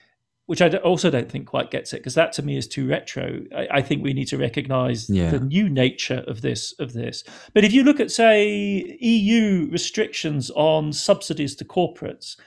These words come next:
Speaker 1: normally those are the kind of sort of chastity belt, right, around European capitalism. So far and no further. Like, you can, you can, you know, cosset your businesses, but not more than this.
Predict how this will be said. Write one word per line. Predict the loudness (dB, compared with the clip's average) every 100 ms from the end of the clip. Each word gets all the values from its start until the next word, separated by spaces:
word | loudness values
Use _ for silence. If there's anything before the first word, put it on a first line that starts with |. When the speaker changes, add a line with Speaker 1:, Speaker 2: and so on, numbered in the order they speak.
| _ _ _ 4
Speaker 1:
normally | 6 8 6 6
those | 6 6 6 2
are | 4 6 6
the | 2
kind | -4 -2 0 2 0 -2 0
of | 4 4 2
sort | -4 -6 -6 -2
of | -2 -2
chastity | -2 -2 -2 -8 -6
belt, | -2 0 0 -4
right, | -2 -2 0
around | 0 4 4 4 2
European | 0 0 0 -4 -4
capitalism. | -4 -6 -6 -10 -10 -14 -16
So | -6 4 4
far | 6 4 6
and | 6
no | 4
further. | 2 -2 -6 -6 -14 -10
Like, | -10 -8
you | -6 -2
can, | 0 0 -2
you | -4
can, | 0 0 -2 -8 -20 -20 -6
you | 0
know, | 2
cosset | 0 2 2 2
your | 0 0
businesses, | 0 -2 -4 -4 -6
but | -4
not | 2 4 4
more | 0 0
than | 0 -2
this. | -2 -4